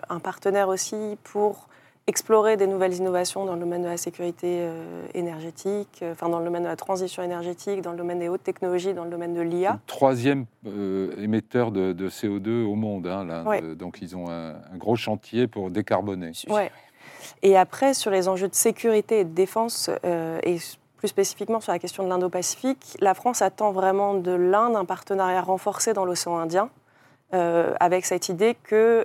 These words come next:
Speaker 1: euh, la France ayant, euh, une présence à Djibouti et aussi, euh, à La Réunion et aussi à Dubaï, l'idée que les deux pays peuvent coopérer pour sécuriser l'espace de l'océan Indien et notamment les voies maritimes de communication. Et ça, c'est un des, c'est quand même un des moteurs clés,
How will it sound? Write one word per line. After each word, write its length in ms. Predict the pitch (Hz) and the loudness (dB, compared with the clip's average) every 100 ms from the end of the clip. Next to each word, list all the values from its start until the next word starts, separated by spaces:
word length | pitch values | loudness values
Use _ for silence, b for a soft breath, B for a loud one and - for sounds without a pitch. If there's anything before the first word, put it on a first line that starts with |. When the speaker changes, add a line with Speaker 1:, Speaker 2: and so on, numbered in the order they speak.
| - | 2
Speaker 1:
euh, 560 | 175 165 160 160 160 | -2 0 -2 -4 -4
la 140 | - 165 | -4 -6
France 260 | - 185 | -6 -8
ayant, 260 | 175 170 175 | -4 -4 -4
euh, 640 | 170 156 156 - - - - - - - | -6 -8 -10 -12 -10 -10 -10 -14 -16 -16
une 180 | - 180 | -8 -8
présence 380 | - 180 180 - | -6 -6 -6 -8
à 80 | 170 | -8
Djibouti 440 | 170 175 180 - | -6 -6 -6 -4
et 280 | 220 214 175 | -2 0 0
aussi, 280 | 165 - 196 | 0 -4 -2
euh, 240 | 196 180 170 | -2 -2 -2
à 80 | 175 | -2
La 100 | 170 | 0
Réunion 540 | 180 185 185 196 196 | 0 0 0 -2 -2
et 80 | 170 | -4
aussi 240 | 170 - | -4 -2
à 60 | 190 | -2
Dubaï, 380 | 175 175 208 233 B B B - | 0 2 2 2 B B B -2
l'idée 240 | 208 240 | 4 4
que 320 | 247 220 220 - | 6 6 6 6
les 280 | 185 185 190 | 2 2 2
deux 160 | 185 | 2
pays 220 | 208 214 214 | 0 -2 -2
peuvent 220 | 185 - | -4 0
coopérer 640 | 214 208 202 190 196 220 | 4 6 4 2 0 -2
pour 220 | - 190 | -4 -4
sécuriser 680 | - 208 208 202 190 214 214 - | 0 0 0 0 2 2 2 0
l'espace 340 | 185 - 190 | -4 0 0
de 60 | 180 | 0
l'océan 240 | 170 170 | -2 -4
Indien 240 | 170 190 202 | -4 0 0
et 60 | |
notamment 360 | 180 175 180 190 | -2 -4 -4 -2
les 80 | 180 | -2
voies 140 | 180 | -2
maritimes 380 | 175 175 - 196 | -2 -6 -6 -4
de 80 | 185 | -4
communication. 600 | 180 175 170 180 - 170 | -4 -6 -6 -8 -8 -6
Et 60 | |
ça, 140 | 175 202 | -2 -2
c'est 120 | 185 | -2
un 80 | 180 | -2
des, 240 | 180 175 b b b b | -2 -2 b b b b
c'est 120 | - | 2
quand 80 | 208 | 4
même 120 | 208 | 6
un 60 | 202 | 4
des 100 | 196 | 2
moteurs 400 | 185 180 185 - | 0 0 -4 -4
clés, 320 | - 226 240 | 2 2 2